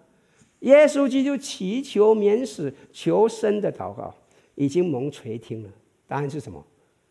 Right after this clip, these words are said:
是接着的复活，是接着的复活，对吗？同意吗？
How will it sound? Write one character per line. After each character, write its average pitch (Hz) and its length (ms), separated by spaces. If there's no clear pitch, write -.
是 - 200
接 175 260
着 160 140
的 123 80
复 131 240
活， 73 240
是 175 140
接 170 180
着 147 100
的 123 80
复 - 120
活， 98 240
对 120 140
吗？ 104 80
同 160 100
意 190 60
吗？ 170 100